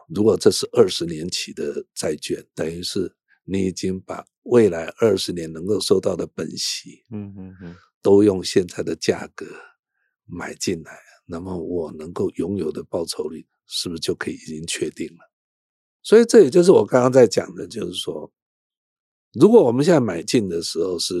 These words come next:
Speaker 1: 六个percent的到期殖利率，那么我持有到到期，我不管中间的价格跌多深、涨多高，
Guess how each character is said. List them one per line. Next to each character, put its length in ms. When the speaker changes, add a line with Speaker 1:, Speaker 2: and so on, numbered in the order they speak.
Speaker 1:
六 340
个 140
percent 420
的 160
到 320
期 280
殖 280
利 220
率， 240
那 100
么 140
我 300
持 300
有 180
到 220
到 260
期， 320
我 180
不 340
管 200
中 340
间 240
的 140
价 280
格 300
跌 280
多 280
深、 320
涨 320
多 340
高， 280